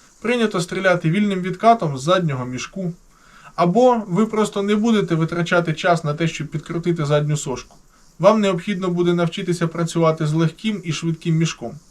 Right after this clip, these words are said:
Ми ставимось з розумінням до кожного учня і враховуємо потреби,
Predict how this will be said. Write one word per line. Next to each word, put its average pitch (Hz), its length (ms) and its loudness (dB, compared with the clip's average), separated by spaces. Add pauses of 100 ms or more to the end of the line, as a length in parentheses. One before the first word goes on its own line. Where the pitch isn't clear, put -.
(340)
Ми 240 240 2
ставимось 202 540 4
з 170 80 -4
розумінням 202 600 0
до 156 120 0
кожного 156 460 2
учня 196 460 -2 (360)
і 208 160 2
враховуємо 185 760 2
потреби, 202 520 -2